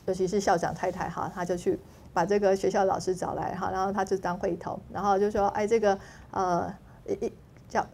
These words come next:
一，一个，一个单位的话呢，啊，就十万块这样子哈，然后找二十个人，然后就是二十个月啊，所以二十个人的话，那他就募到这个两百万哈，所以第一个月呢，两百万他收，然后再下一个月的话呢，看谁需要钱，就是谁去，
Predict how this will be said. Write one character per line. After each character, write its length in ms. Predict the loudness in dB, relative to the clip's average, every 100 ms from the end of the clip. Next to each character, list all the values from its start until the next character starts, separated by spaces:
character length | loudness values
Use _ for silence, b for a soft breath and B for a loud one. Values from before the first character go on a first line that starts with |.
| -14 -20 -8
一， 200 | -4 -4
一 40 | 2
个， 200 | 2 4
一 80 | 4
个 140 | 6
单 180 | 6 6
位 120 | 6
的 120 | 4
话 180 | 4 2
呢， 140 | 2 0
啊， 180 | 0 0
就 80 |
十 220 | 0 0 2
万 220 | 2 2
块 200 | -2 -2
这 100 | 0
样 200 | -2 -4
子 200 | -6 -6
哈， 160 | -2 -2
然 120 | 2
后 160 | 2 2
找 100 | 2
二 120 | 0
十 160 | -2 -4
个 120 | -4
人， 140 | -2
然 120 | -4
后 60 | -2
就 100 | -2
是 100 | 2
二 120 | 0
十 120 | 0 -2
个 140 | -2
月 260 | 2 2 0 -6
啊， 180 | -8
所 120 | -2 0
以 40 |
二 100 | 2
十 120 | 0
个 100 | -2
人 100 | -2
的 100 | -2
话， 120 | -2
那 120 | -2 -2
他 120 | -2
就 100 | -2
募 160 | -2
到 160 | 0 -2
这 120 | -2
个 160 | -4 -2
两 160 | -4 -2
百 160 | -2
万 260 | -2 -4 -4
哈， 180 | -6 -8 B B -2
所 80 | 0
以 20 |
第 100 | 2
一 20 |
个 120 | 4
月 160 | 6 4
呢， 100 | 2
两 140 | 2
百 100 | 4
万 120 | 2
他 140 | 2 0
收， 280 | 0 -2 -2 B B
然 100 | 2
后 100 | 2 2 2
再 120 | 2
下 220 | 6 6
一 20 | 6
个 120 | 4
月 160 | 4
的 100 | 4
话 180 | 2 2
呢， 120 | 2 0
看 160 | 0
谁 120 | 2
需 140 | 0 4
要 140 | 4
钱， 160 | 4 0
就 80 | 0
是 60 |
谁 180 | 0 -2
去， 240 | 0 -2